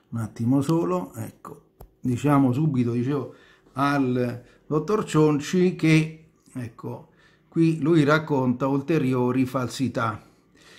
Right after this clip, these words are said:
Innanzitutto, eh, dice che io vorrei buttarla in caciara, questo è totalmente falso.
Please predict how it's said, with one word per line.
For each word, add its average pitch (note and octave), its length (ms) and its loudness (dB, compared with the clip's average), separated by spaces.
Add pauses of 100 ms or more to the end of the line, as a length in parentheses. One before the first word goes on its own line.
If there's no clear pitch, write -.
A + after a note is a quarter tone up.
(320)
Innanzitutto, D3 1080 2
eh, B2 380 -4
dice C#3+ 480 0
che A#2+ 120 -2
io C#3 300 4
vorrei B2 420 0
buttarla B2+ 720 0
in C#3 200 2
caciara, A#2+ 800 -2 (300)
questo G#2+ 360 -14
è A#2 220 -12 (440)
totalmente C3 840 0
falso. A#2 840 -2